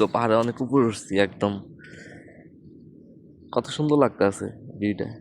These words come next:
ঠিক আছে? প্লাস সূর্যটা থাকলে ওই সূর্য লাল হয়ে যাচ্ছে, আর সূর্য মানে তলিয়ে গেছে আর কি। এটা হলো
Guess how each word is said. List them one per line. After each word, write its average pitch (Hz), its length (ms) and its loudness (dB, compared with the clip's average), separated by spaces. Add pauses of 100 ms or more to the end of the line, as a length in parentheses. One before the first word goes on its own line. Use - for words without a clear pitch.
ঠিক 107 200 -8
আছে? 120 200 -12 (580)
প্লাস 131 200 0 (280)
সূর্যটা 139 500 2
থাকলে 131 260 -2 (380)
ওই 113 80 0 (140)
সূর্য 120 220 0 (180)
লাল 107 200 6
হয়ে 117 160 4
যাচ্ছে, - 280 -8 (460)
আর 110 160 -2
সূর্য 123 240 -2 (840)
মানে 107 220 -4 (760)
তলিয়ে 123 300 4
গেছে 107 200 -2
আর 101 120 -2
কি। 104 100 -4 (3750)
এটা 107 140 -4
হলো 113 120 2